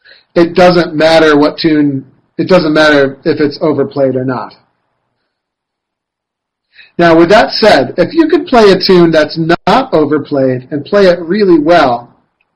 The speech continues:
I think that can strategically be good. But again, right, I mean, competition is really about who plays the best. So technically,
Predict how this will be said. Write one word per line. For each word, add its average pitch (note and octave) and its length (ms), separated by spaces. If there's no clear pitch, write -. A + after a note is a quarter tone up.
I F#3+ 120
think F4 220
that B3 160
can A3+ 120
strategically F#3+ 840
be D3 160
good. C3+ 400
But E3+ 120
again, D3+ 500
right, C#3+ 260
I D3+ 40
mean, C#3 460
competition F3+ 460
is D3 180
really G3 260
about C#3+ 440
who F3 180
plays D#3 400
the C#3+ 80
best. C3 440
So C#3+ 520
technically, F3 680